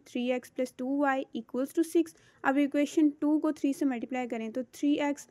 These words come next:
प्लस नाइन वाई इक्वल्स टू एटीन, साइन चेंज करेंगे तो माइनस सेवन वाई इक्वल आ जाएगा माइनस ट्वेल्व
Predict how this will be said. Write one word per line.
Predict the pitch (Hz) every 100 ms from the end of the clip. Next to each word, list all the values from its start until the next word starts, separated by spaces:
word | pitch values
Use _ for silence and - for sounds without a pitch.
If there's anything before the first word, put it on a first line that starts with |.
| _ _ -
प्लस | 277 277
नाइन | 262 240 247 262
वाई | 254 254
इक्वल्स | 247 - 254 254
टू | 269 -
एटीन, | 240 240 247 285
साइन | 285 - 240 240
चेंज | 302 294 -
करेंगे | 294 269 262
तो | 262
माइनस | 262 254 226 240 294
सेवन | - 262 233 240
वाई | 240 233
इक्वल | 240 233
आ | 220
जाएगा | 226 233
माइनस | 220 220 -
ट्वेल्व | 294 285